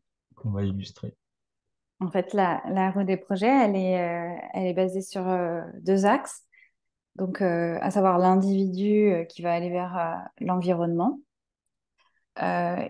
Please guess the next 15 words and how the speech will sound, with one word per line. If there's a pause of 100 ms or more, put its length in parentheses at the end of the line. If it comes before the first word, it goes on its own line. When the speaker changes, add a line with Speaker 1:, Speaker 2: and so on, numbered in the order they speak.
Speaker 2:
et,
euh,
également
la,
la
théorie
qui
va
aller
vers,
euh,
vers
la
pratique. (1500)
Euh,